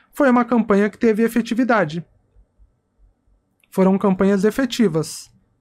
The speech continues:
Foi uma campanha efetiva, se conseguiu. Por quê? Porque gerou benefícios, reduziu o número de mortes, gerou impacto, gerou transformação.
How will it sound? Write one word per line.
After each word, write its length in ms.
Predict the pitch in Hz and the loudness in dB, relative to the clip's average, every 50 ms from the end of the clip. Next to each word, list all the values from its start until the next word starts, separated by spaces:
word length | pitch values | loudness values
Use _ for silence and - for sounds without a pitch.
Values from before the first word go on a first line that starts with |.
| _ _ _ - - _ _ _ | _ _ _ -20 -20 _ _ _
Foi 160 | - - 170 | -4 -2 0
uma 140 | 170 180 185 | 0 0 0
campanha 320 | 185 208 190 190 202 202 208 | 0 -2 -2 0 0 0 0
efetiva, 460 | - 269 277 254 - 254 214 165 165 | 0 -2 -2 0 0 0 0 0 -2
se 140 | - - 185 | -4 -6 -4
conseguiu. 520 | - 175 165 - - 175 151 156 147 135 | -4 -4 -4 -4 -4 -2 0 0 0 0
Por 180 | - 254 269 247 | 2 2 0 2
quê? 280 | - 214 170 147 - - _ - - _ - | 2 2 0 0 -2 -4 _ -20 -16 _ -2
Porque 260 | 208 202 190 220 196 | -2 0 2 2 2
gerou 240 | 175 196 180 175 170 | 4 4 4 2 2
benefícios, 640 | 160 175 180 226 254 240 - 269 247 233 220 185 - | 2 2 2 2 2 2 2 0 0 0 -2 -4 -2
reduziu 340 | - 170 156 165 160 147 160 | -2 -2 -2 -2 -4 -2 0
o 40 | 156 | 0
número 260 | 160 160 165 165 180 | 0 2 0 0 0
de 100 | 175 240 | 2 4
mortes, 500 | 247 247 220 208 202 196 202 - - - _ _ _ _ _ _ - | 4 4 4 4 2 0 -2 -8 -16 -18 _ _ _ _ _ _ -4
gerou 240 | 160 160 165 156 170 | -2 0 2 2 2
impacto, 540 | 202 208 - 214 208 196 190 - - 185 165 | 2 0 0 0 0 -2 -2 -4 -4 -4 -2
gerou 220 | 151 156 151 156 | 0 0 0 0
transformação. 760 | 156 165 170 160 - 190 180 208 233 226 - 185 156 143 | 0 -2 -4 -2 -2 -2 0 0 0 -2 -2 -2 -2 -4